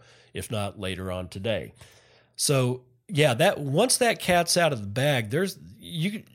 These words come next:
you should not start pretending like you're gonna be able to fix it. It's broke. It's gonna remain broke, and it will be broke for the rest of eternity. And the only way for any of us that got compromised to get unbroke is to move. <laughs>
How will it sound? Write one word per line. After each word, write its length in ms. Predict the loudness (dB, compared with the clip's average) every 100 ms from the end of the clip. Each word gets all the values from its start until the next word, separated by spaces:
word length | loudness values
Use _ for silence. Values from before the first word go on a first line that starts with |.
| -8
you 200 | -4 0
should 220 | 0 2
not 240 | 4 4
start 300 | 2 2 0
pretending 520 | -2 -2 2 2 0
like 280 | 0 -2 -2
you're 100 | -2
gonna 200 | -2 -2
be 200 | -2 -2
able 180 | -2 -4
to 100 | -8
fix 340 | -6 -4 -4
it. 220 | -6 -10 -18 _ _ _ -2
It's 200 | 0 0
broke. 540 | -2 0 0 -2 -14 _ -20 -10
It's 160 | -6 -4
gonna 200 | -2 -2
remain 460 | -4 0 2 2
broke, 400 | 0 0 0 -4 -8
and 120 | -6
it 100 | -6
will 120 | -6
be 220 | -2 0
broke 300 | 2 0 -2
for 120 | -4 -8
the 100 | -6
rest 300 | -4 -4 -4
of 100 | -6
eternity. 640 | -2 0 0 0 -2 -2 -10 -18 -8
And 140 | -4
the 120 | 0 2
only 200 | 2 2
way 240 | 0 -2
for 240 | -4 -8
any 300 | -2 0 2
of 180 | 0 -2
us 240 | -4 -4 -4
that 140 | -6
got 260 | -6 -6 -4
compromised 680 | -2 -2 -2 -4 -4 -6
to 60 | -6
get 240 | -4 -4 -2
unbroke 600 | 0 2 0 0 -2 -4
is 200 | -6 -4
to 280 | -4 -8 -10 -18 _ -10
move. 680 | -4 -2 -2 -4 -8 -10 -14 _
<laughs> 160 | -2